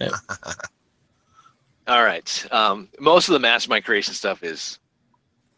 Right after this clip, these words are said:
Speaker 2: a no-brainer for me, at least. I always pick it up. I like their stuff. T F C Toys, on the other hand, uh,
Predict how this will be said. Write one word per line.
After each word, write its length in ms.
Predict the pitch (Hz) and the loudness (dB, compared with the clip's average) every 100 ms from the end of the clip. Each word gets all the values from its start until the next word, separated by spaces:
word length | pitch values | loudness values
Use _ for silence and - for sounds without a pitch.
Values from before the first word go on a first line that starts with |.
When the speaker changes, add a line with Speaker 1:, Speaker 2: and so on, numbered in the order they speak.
| - | -14
Speaker 2:
a 60 | |
no-brainer 500 | 110 104 90 90 82 | -4 -4 -2 -4 -6
for 140 | 78 80 | -10 -10
me, 160 | 80 | -8
at 100 | 76 | -8
least. 400 | 80 82 - - _ - | -6 -8 -8 -14 _ -10
I 80 | |
always 220 | 82 76 71 | -8 -8 -8
pick 200 | 71 73 | -12 -10
it 80 | |
up. 120 | 76 76 - - | -10 -10 -10 -8
I 80 | 80 | -6
like 160 | 78 - | -8 -12
their 100 | 78 | -14
stuff. 300 | - 80 - _ - - - _ _ _ _ _ _ _ | -10 -10 -10 _ -16 -16 -16 _ _ _ _ _ _ _
T 180 | - 156 | 4 4
F 60 | 151 | 6
C 140 | 143 | 4
Toys, 360 | - 175 208 180 | 4 6 8 6
on 100 | 160 | 6
the 120 | 143 | 6
other 140 | 135 | 4
hand, 680 | 127 127 131 131 131 127 123 | 4 4 4 4 4 2 -2
uh, 460 | 120 110 104 104 | -2 0 -2 -2